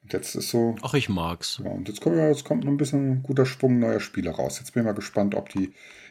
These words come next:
Speaker 1: jetzt wirklich den Turn schaffen zu einer ganz großen Nummer.
Speaker 2: Ja, ich meine, das letzte größere war ja, äh, Biomutant,
Speaker 1: Oh.
Speaker 2: was ja ein bisschen, sagen wir mal,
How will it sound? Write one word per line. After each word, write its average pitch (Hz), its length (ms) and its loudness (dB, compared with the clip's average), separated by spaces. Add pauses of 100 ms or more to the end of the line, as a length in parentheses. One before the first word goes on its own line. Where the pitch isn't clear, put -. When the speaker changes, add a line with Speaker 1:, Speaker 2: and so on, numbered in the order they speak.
Speaker 1:
jetzt - 240 -10
wirklich - 220 -8
den 98 160 0
Turn 95 260 2
schaffen - 380 -2
zu - 140 -6
einer 90 140 -2
ganz 87 220 -4
großen - 320 -6
Nummer. 87 300 -6 (480)
Speaker 2:
Ja, 123 160 4
ich 143 120 4
meine, 113 200 0
das - 160 -4
letzte 120 420 -2
größere 110 480 0
war 98 160 2
ja, 98 760 0
äh, 87 40 -8
Biomutant, 110 800 0 (500)
Speaker 1:
Oh. 92 360 -4
Speaker 2:
was 110 240 0
ja 110 80 4
ein 98 120 0
bisschen, 107 840 2 (480)
sagen 104 340 -2
wir 101 100 4
mal, 92 760 0